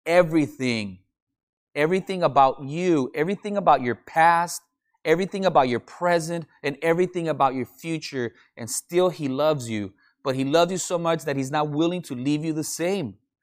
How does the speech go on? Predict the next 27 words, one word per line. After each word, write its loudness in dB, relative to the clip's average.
He -4
wants 0
you -8
to -6
expose 0
that -4
ugliness. -4
He -4
wants 2
you -8
to -6
take -6
that 0
darkness 4
and -8
bring -2
it -4
to -6
his -6
light. 2
And -6
in 0
there, 4
you -4
will 2
find 0
freedom, 0